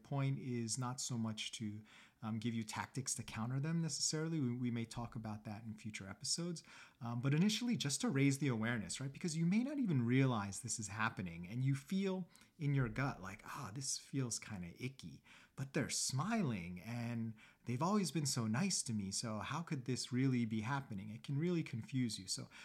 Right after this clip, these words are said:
I just wanna lay these out so you can understand and see the dynamics and principles so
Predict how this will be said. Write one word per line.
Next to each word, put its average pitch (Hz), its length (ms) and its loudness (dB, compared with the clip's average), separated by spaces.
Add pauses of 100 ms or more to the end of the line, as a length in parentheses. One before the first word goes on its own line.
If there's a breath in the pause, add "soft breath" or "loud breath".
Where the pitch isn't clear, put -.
(160 loud breath)
I 202 60 -4
just 226 180 -2
wanna 302 200 2
lay 127 200 6
these 120 240 2
out 120 280 0
so - 120 0
you 117 100 2
can 120 180 -2
understand 113 720 -2
and 107 140 -4
see - 260 0
the 110 120 -2
dynamics 113 580 -4
and 110 120 -8
principles 170 520 -4
so 113 260 0